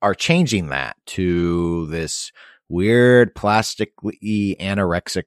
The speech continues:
robot. I, you know, it's, maybe if it was a brand new thing and this was the look we got, I wouldn't be as judgmental, but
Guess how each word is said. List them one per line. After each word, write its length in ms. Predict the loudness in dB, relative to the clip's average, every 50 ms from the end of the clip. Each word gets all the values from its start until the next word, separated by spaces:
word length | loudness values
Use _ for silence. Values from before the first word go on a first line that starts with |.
| _ _ _
robot. 540 | -4 -2 -2 0 0 0 0 2 0 0 -2 _ -8
I, 140 | -8 -8 -8 -10 _ _ _ _ _ _ -12
you 260 | -12 -10 -8 -6 -6
know, 280 | -4 -4 -4 -6 -6 -8 -10 -18 -20 _ _ _ _ _
it's, 300 | -4 -4 -4 -6 -10 -12 -16 -20 -14 -6
maybe 460 | 0 4 6 6 6 6 6 6 6
if 80 | 6 6
it 100 | 4 4
was 160 | 2 0 0
a 60 | -2
brand 340 | -2 0 0 2 2 2 2
new 180 | 2 2 0 0
thing 460 | 0 0 0 0 2 2 2 2 0
and 80 | 0
this 160 | -2 -4 -4 -4
was 180 | -6 -6 -6
the 80 | -6 -6
look 260 | -4 -2 -2 -2 -2
we 120 | -6 -8 -6
got, 320 | -4 -2 0 0 0 0 -2
I 160 | -4 -6 -6
wouldn't 320 | -6 -6 -6 -6 -6 -8 -8
be 180 | -8 -6 -4
as 240 | -2 -2 -4 -4 -4
judgmental, 680 | -4 -4 -4 -4 -4 -10 -12 -12 -8 -6 -4 -4 -4 -2
but 200 | -4 -4 -6